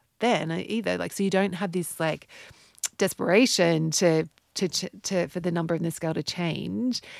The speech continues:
And that, of course, when you're more relaxed, it makes it easier to, you know, build your habits and focus on becoming that person, like, um, like, and, you know, do, making good choices rather than,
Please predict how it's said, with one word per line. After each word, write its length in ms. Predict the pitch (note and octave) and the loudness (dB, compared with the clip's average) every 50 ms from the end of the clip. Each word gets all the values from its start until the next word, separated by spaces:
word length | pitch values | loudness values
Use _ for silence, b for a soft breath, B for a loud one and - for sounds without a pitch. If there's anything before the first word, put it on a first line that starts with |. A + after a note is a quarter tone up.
| B B B | B B B
And 140 | F3 F#3 F#3+ | 2 4 4
that, 100 | G3+ G#3 | 4 4
of 120 | G#3+ F#3+ | 2 0
course, 260 | - - F3+ F3 D#3+ - | 0 2 2 2 2 0
when 120 | E3 E3 | -2 0
you're 100 | E3 D#3+ | 0 0
more 140 | D#3 D#3 D3+ | 0 0 0
relaxed, 540 | D3+ D#3 D#3+ G3 A3 A#3 A3+ A3 - - F#3+ | 0 0 2 4 4 4 4 2 -2 -6 -6
it 60 | D#3+ | -6
makes 240 | D#3+ E3+ E3+ - - | -6 -6 -8 -8 -10
it 60 | - - | -6 -2
easier 520 | F#3 F#3 F#3 D#3+ E3 E3 D#3+ D#3+ D#3+ D#3 | 0 0 0 0 0 0 0 0 0 -2
to, 280 | - - - E3+ D#3+ D3+ B B B B B B B _ _ _ _ _ _ _ _ _ - - | -4 -4 -2 -2 -2 -4 B B B B B B B _ _ _ _ _ _ _ _ _ -4 -2
you 120 | F#3+ E3+ | 0 0
know, 40 | F3 | 0
build 320 | F3+ - G#3 G3 G3 F3+ | 2 6 6 8 8 8
your 100 | G#3 F3+ | 8 6
habits 420 | D#3 D3+ D3 D3+ D#3 D3+ - - - | 6 4 2 2 2 -2 -2 -2 -4
and 140 | D#3 D#3 | -4 -2
focus 420 | - - D#3+ D#3+ - - C3+ - - | 0 2 0 2 2 0 -4 -2 -2
on 360 | D#3+ D#3 D#3 D3+ D3+ D#3+ D3+ - | -2 0 0 -2 -2 -4 -4 -2
becoming 580 | - E3+ - - - E3 E3 E3 D#3 D#3+ D#3+ | -4 -4 -2 -2 -2 0 0 2 2 2 0
that 200 | D3+ D3 - - | 0 -2 -4 -4
person, 420 | - - E3+ E3 - - E3 D#3+ E3 | -2 -2 -2 -2 -2 -6 -6 -4 -4
like, 240 | - E3 - - - B B B B B B | -4 -4 -6 -6 -10 B B B B B B
um, 400 | - - - - - - - F#3 - _ _ _ _ _ _ - - - - - _ _ | -6 -4 -4 -4 -4 -6 -8 -12 -20 _ _ _ _ _ _ -16 -16 -16 -18 -20 _ _
like, 220 | - - E3+ - - - - - - _ _ _ - | 0 0 0 0 -2 -8 -16 -18 -20 _ _ _ 2
and, 240 | - F#3 F3+ E3 - - - - - - - - - | 4 4 4 4 2 -2 -12 -12 -12 -12 -12 -6 0
you 160 | - G3+ F#3 | 4 4 4
know, 100 | F3 F#3 D#3 - - F3 | 4 2 -4 -10 -6 2
do, 140 | - G#3+ G3 | 6 6 6
making 460 | F#3+ G3 F#3+ F#3 - F#3 F3+ F3 D#3+ | 8 6 4 4 6 4 4 4 4
good 200 | - - E3+ - | 2 2 0 0
choices 720 | - - - C4 C4+ B3+ - - F#3 F3 E3 E3+ D#3+ - - B B B B B - - | 0 2 4 4 4 4 4 2 2 4 4 2 0 -2 -8 B B B B B -20 -16
rather 540 | E4 - F3 F3+ F#3 F3 F3+ F3+ E3 F3+ E3+ | -12 -4 2 4 6 6 6 6 6 4 0
than, 500 | F3 - D#3+ D#3+ D#3+ D#3+ D#3 D#3 D#3 | 0 0 0 0 0 0 -2 -2 -4